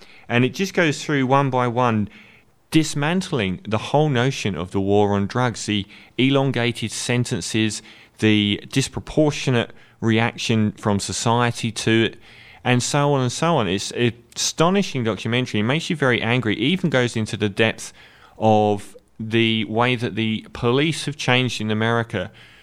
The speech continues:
to be so focused on drugs that they now have a police force that is very adept at discovering drugs and prosecuting drug crime, but is very inept at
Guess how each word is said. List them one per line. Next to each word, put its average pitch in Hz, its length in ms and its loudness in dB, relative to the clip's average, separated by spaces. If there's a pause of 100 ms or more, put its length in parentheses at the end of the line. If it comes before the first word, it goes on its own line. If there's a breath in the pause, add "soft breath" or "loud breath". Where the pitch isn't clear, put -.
(200 loud breath)
to 120 80 2
be 113 280 0 (200)
so 156 580 2 (320)
focused 143 640 -2
on 104 140 2
drugs 123 460 -2 (420 loud breath)
that 117 200 2
they 123 140 2
now 131 460 0
have 120 380 -4
a 107 60 2
police 127 320 -2
force 104 380 -2
that 113 160 0
is 107 160 -6
very 135 360 2
adept - 460 -6 (360 loud breath)
at 107 160 -2
discovering 110 680 0
drugs 110 380 0
and 98 100 0
prosecuting 113 680 -2
drug 95 280 0
crime, 95 420 2 (560 loud breath)
but 117 160 4
is 107 260 -4 (200)
very 127 400 0 (100)
inept 143 540 -2 (280 soft breath)
at 117 200 -6